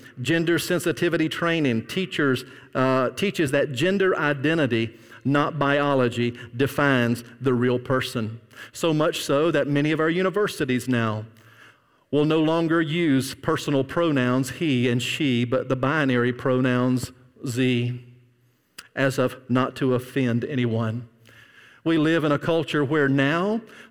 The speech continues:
policies are certainly in place where male athletes can compete in the same sporting event with a female athlete.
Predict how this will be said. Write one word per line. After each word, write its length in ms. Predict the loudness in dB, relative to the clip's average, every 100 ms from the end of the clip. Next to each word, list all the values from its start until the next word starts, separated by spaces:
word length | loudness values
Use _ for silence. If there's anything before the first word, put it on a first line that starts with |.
| -6
policies 640 | -2 0 0 -2 -2 -2
are 220 | 0 0 0
certainly 460 | 0 0 0 0
in 100 | -2
place 500 | -2 -2 0 -2 -4
where 200 | 0 2
male 580 | 2 2 2 2 0 0 -2
athletes 640 | -6 -6 -2 0 0 -4
can 160 | -4 -4
compete 540 | -2 -4 -2 -2 -2
in 100 | -2
the 80 | -4
same 320 | -2 -4 -4
sporting 480 | -6 -4 -2 0 -2
event 340 | 0 0 -2
with 140 | -2 -4
a 60 |
female 500 | -4 -4 -2 -2 -2 -4
athlete. 560 | -6 -6 -6 -6 -6